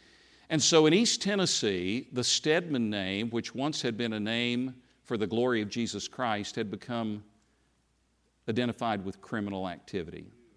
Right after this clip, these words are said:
If you were a Stedman, that's what you were known as in our area. So God saved me and changed me and took me to Bible college. I met my wonderful wife, whose father was best friends with Wayne's dad and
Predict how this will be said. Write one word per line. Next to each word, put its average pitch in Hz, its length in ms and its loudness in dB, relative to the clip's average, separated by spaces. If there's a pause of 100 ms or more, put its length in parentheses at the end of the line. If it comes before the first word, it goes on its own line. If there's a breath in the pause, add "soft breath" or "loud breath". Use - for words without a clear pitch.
(260)
If 104 140 -6
you 117 100 0
were 101 120 -2
a - 20 -4
Stedman, 95 480 -4
that's 95 240 -8
what 101 200 -10
you 95 80 -8
were 92 100 -6
known 98 220 -6
as 85 340 -10
in 92 120 -10
our 87 260 -8
area. 82 340 -10 (1900 soft breath)
So 135 220 4
God 160 260 8
saved 202 460 4
me 113 220 2
and 120 180 0 (140)
changed 180 480 0
me 110 220 2
and 127 120 -4
took 165 180 -2
me 156 120 0
to 120 80 0
Bible 139 340 2
college. 120 400 2
I 123 80 4
met 139 240 2
my 127 140 0
wonderful 131 500 -2
wife, 131 460 4
whose 110 320 -2
father 131 440 4
was 110 300 -2
best 123 280 -2
friends 117 360 -2
with 107 160 -4
Wayne's 113 400 -2
dad 107 320 -2
and 92 140 -8